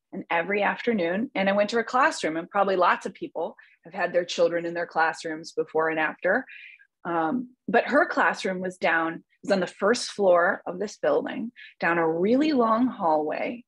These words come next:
And it was quiet down that hallway till you got to the door of her classroom, where it was bursting with energy, lots of children,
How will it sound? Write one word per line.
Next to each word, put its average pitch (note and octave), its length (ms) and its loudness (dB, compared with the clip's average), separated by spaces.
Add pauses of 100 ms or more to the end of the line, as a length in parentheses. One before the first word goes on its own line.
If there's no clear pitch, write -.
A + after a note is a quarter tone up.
(400)
And G3+ 140 0
it F#3+ 60 0
was F#3+ 140 -4
quiet C#4 680 2
down E3 200 -2
that D#3+ 160 -2
hallway D#3 360 -2
till - 200 -8
you G#3 100 -4
got F#3 280 0
to G#3 100 -14
the G3+ 100 -6
door D#3 460 0
of - 100 -6
her - 200 -8
classroom, - 460 -12
where F3 120 -2
it - 60 -2
was - 120 -6 (120)
bursting C#4 440 2
with A#3+ 160 0
energy, E3 560 -6 (560)
lots A3 440 2
of B3 140 -6
children, F3+ 560 -4